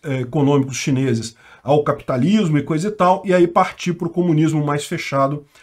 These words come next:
de Deng Xiaoping, né? A gente fez um vídeo sobre isso, aliás, um vídeo muito bem escrito sobre, é, que, escrito pelo Rodolfo Andrello,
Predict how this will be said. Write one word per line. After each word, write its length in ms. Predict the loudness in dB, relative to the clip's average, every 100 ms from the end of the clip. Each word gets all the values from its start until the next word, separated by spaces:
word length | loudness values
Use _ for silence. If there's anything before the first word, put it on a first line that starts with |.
| -20 _
de 120 | -6
Deng 200 | 0 2
Xiaoping, 540 | 2 0 -2 0 -2 0
né? 80 | 0
A 20 |
gente 140 | 0
fez 160 | 0 2
um 80 | 2
vídeo 180 | 0
sobre 240 | 0 0 0
isso, 160 | -2
aliás, 220 | -2 -2 0
um 140 | 0
vídeo 180 | 0 0
muito 180 | -2 0
bem 120 | 0
escrito 360 | 0 -2 -4
sobre, 360 | -4 -2 -2 -4 -12 _ -12
é, 80 | -6
que, 140 | -4
escrito 320 | -4 -2 -2
pelo 140 | 0 0
Rodolfo 360 | 0 -2 -2
Andrello, 480 | -2 2 2 2 0